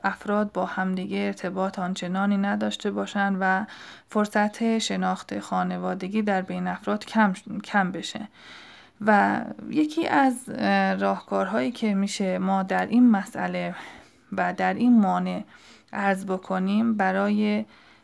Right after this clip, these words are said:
اه، نیافتن فرد مناسب این هست که ابتداعاً باید شخص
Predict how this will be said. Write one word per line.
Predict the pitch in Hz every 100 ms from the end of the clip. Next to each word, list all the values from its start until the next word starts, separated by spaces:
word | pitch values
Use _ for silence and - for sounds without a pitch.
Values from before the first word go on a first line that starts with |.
| _
اه، | 180
نیافتن | 185 185 185 180 - - 240 208
فرد | 190 180 185 185
مناسب | 180 196 202 185 185 202 - 240 262
این | 277
هست | 240 247 240
که | - 196 220
ابتداعاً | 240 - 269 269 254
باید | 226 214 226
شخص | 233 233 226 -